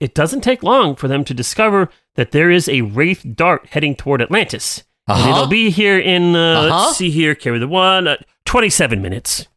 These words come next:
Speaker 2: Minutes, of course.
Speaker 1: Minutes! Swell. <laughs> Just swell. This is wonderful. Uh, uh, back on Dagon,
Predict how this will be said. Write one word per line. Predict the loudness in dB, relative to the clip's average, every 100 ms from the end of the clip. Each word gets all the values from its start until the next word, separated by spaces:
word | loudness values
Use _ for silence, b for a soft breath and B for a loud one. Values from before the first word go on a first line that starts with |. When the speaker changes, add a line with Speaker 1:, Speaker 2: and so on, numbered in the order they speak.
| _ _
Speaker 2:
Minutes, | 2 4 2 0 -2 -2 0
of | 0 0
course. | 0 2 2
Speaker 1:
Minutes! | 2 0 -2 -4 -8 _ _ _
Swell. | -10 0 2 4 2 -2 -10 _
<laughs> | 2 2 -2 0 4 4 4
Just | 2 2 -2
swell. | -4 0 4 4 2
This | 0 -4
is | -4
wonderful. | -2 -2 -4 -10 _ _ _ -6
Uh, | -2 0 0 -2 -4 -10 _ _ _
uh, | -2 -2 -2
back | -2 0
on | 0
Dagon, | 2 2 2 2 0